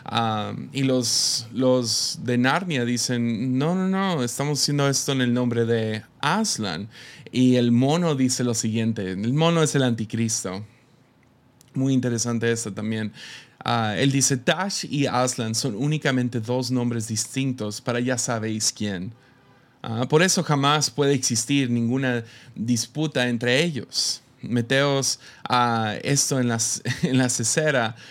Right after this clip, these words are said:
bestias estúpidas. Tash es Aslan, Aslan es Tash. Entonces terminan combinando los nombres y crean a su propio dios que se llama Tashlan. <laughs>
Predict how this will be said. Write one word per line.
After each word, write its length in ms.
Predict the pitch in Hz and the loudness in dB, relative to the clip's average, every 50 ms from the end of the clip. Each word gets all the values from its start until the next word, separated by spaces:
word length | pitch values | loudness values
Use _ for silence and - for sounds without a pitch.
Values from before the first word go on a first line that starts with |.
| - - - | -20 -12 -6
bestias 720 | 117 113 113 135 135 131 - - - - 127 120 117 - | -6 0 2 2 2 4 2 2 2 2 2 4 2 2
estúpidas. 840 | 120 110 - - - 113 113 110 120 123 123 123 123 127 127 - - | 0 0 0 0 0 -2 -2 0 2 2 2 4 2 2 0 0 0
Tash 440 | - 143 135 147 147 151 143 - - | 0 0 2 2 0 0 -2 -4 -4
es 360 | - 123 131 135 131 127 - - | -2 0 0 0 0 -2 -4 -2
Aslan, 640 | - 123 131 135 131 - 135 127 117 113 110 101 101 - - | 0 2 2 2 2 0 0 0 0 0 -2 -2 -6 -6 -4
Aslan 560 | - 123 131 139 131 131 131 123 113 113 113 - | -2 0 0 0 0 0 0 0 0 0 -2 -2
es 480 | - 117 120 117 117 113 - - - - - | -2 -2 0 0 0 -2 -4 -6 -6 -6 -6
Tash. 480 | - 117 120 107 98 101 - - - - - - - - - - - | -2 0 0 0 -2 -4 -6 -8 -10 -10 -14 -20 -20 -20 -18 -10 -2
Entonces 440 | - 131 127 147 143 - 151 135 - | 0 2 2 2 0 2 0 -2 0
terminan 400 | - 147 147 156 165 170 165 151 | 0 0 2 2 0 0 0 0
combinando 600 | - 156 139 131 139 135 131 139 156 170 175 165 | 0 0 0 2 2 2 4 4 2 2 2 2
los 240 | 147 123 117 113 127 | 2 0 -2 0 -2
nombres 640 | 127 120 117 113 110 104 101 107 117 117 - - - - - - - | 0 0 0 0 -2 -2 -4 -4 -4 -4 -6 -8 -8 -12 -20 -18 -8
y 120 | - - | -8 -6
crean 340 | 123 143 135 135 135 131 131 | -4 -2 -2 0 0 0 -2
a 60 | 127 | -2
su 180 | 127 - 131 113 | -2 -2 -4 -4
propio 380 | - 135 143 156 156 - 131 120 | -2 0 0 0 2 2 -2 0
dios 420 | 117 123 117 113 117 123 120 - | 0 0 0 0 0 0 -2 -2
que 120 | - 131 117 | -2 -2 -2
se 140 | - - 113 | -2 -2 -2
llama 480 | 117 113 120 123 123 123 127 123 120 - - - - _ _ _ _ _ - | -2 0 0 0 0 0 -2 -2 -4 -10 -14 -20 -20 _ _ _ _ _ -4
Tashlan. 640 | - 110 - - - - - 101 90 90 87 73 - - - - | -4 -4 -2 -2 -4 -4 -4 -6 -8 -8 -10 -12 -14 -16 -12 -6
<laughs> 640 | 143 139 - - 214 - - - 262 262 - - 453 | -6 -6 -4 -6 -14 -14 -8 -8 -8 -8 -6 -8 -10